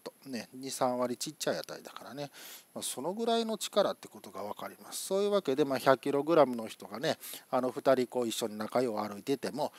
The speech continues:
「うわ、ひ-、くっつ-、くっつくな」みたいなことにならずに済むと。せいぜいメダカの卵ぐらいの重さに相当する力、重力、えーと、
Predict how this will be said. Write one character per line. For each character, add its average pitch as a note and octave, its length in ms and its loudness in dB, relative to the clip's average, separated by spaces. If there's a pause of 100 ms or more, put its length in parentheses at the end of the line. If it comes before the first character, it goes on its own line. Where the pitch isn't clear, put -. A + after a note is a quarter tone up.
(160)
「う - 60 -10
わ、 D#3 340 -2
ひ-、 D#3+ 160 -4 (240)
く - 140 -2
っ - 40 -2
つ-、 - 240 0
く - 140 -4
っ D3 40 -2
つ - 120 0
く G3 120 -4
な」 E3 160 2
み D3 100 -4
た C#3+ 100 6
い C#3 40 4
な C3+ 100 2
こ C#3 80 -4
と C#3 100 0
に B2+ 80 -2
な A#2 100 0
ら A#2 120 0
ず A#2+ 120 -8
に G2+ 80 -10
済 - 180 -8
む G#2+ 100 -10
と。 - 100 -16
せ - 180 -2
い B2+ 40 -2
ぜ C#3 220 0
い E3 40 2
メ C#3+ 160 -2
ダ B2+ 100 4
カ D3+ 120 0
の D3+ 100 0
卵 C#3 380 2
ぐ A#2 80 -2
ら A2+ 160 0
い A#2 40 -6
の D#3 160 2 (280)
重 B2+ 200 0
さ B2+ 360 6
に C3+ 80 -6
相 D3 240 0
当 D3+ 180 0
す F#3+ 160 0
る F#3+ 180 4
力、 - 400 2
重 B2+ 220 -2
力、 A2 260 -8 (180)
え B2 120 -4
ー A#2+ 40 -4
と、 A2+ 280 -10